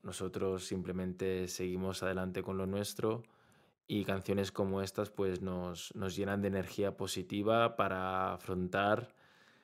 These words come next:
pues, los obstáculos que se nos presentan por el hecho de ser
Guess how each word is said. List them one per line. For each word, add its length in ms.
pues, 180
los 160
obstáculos 680
que 320
se 120
nos 160
presentan 840
por 180
el 80
hecho 260
de 160
ser 680